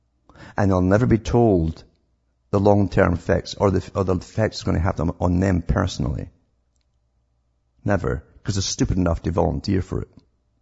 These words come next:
And people are stupid. There's a truth here that the elites say, and Albert Pike said it too. Uh, those who, they talk about using your mind and your brain for yourself. That's what your job is, to use your mind, not someone else's or someone else's point of view,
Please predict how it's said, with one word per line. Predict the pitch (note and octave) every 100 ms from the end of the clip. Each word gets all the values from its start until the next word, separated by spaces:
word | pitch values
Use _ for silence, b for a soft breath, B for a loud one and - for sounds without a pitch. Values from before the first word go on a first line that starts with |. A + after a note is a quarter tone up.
| _ _ _ _
And | B2+ B2
people | D#3+ D3+
are | C3+ A#2+
stupid. | - - - D#2 - - B B B B B B B
There's | A2
a | B2+
truth | - - G3 - -
here | D3+ D3+ F#2+
that | G2+ -
the | G2+
elites | B2 -
say, | B2+ C3
and | B2
Albert | A2 G#2+ G#2+ -
Pike | A2+ -
said | - G#2+
it | -
too. | - B2+ A#2 - B B B
Uh, | G#2+ G#2+ F#2+
those | B2 C#3 -
who, | B2 A2
they | - - A#2+ B2
talk | - C3
about | A2+ G2+
using | A2+ A2+ G2+
your | F#2
mind | F2+ F#2+ B2+ A#2 F2+ E2+
and | F2+
your | F2
brain | E2+ A2 A2+ F#2+ E2
for | F2+
yourself. | E2 D#2+ - G2+ - - - -
That's | A#2 A#2 -
what | B2+
your | C3+
job | A#2+ A2+ A#2 A2
is, | C3+ G2+ E2+
to | F#2+
use | F2+ A#2 G#2 -
your | E2+ G#2 D#3+
mind, | A#2 G2 G2 F#2
not | A#2 -
someone | - D3 D3+ C#3 G#2
else's | G2 - G2 F2+
or | D#2
someone | - A2+ B2 A2
else's | G2+ A2+
point | - G#2+ -
of | G2+
view, | D2 D2+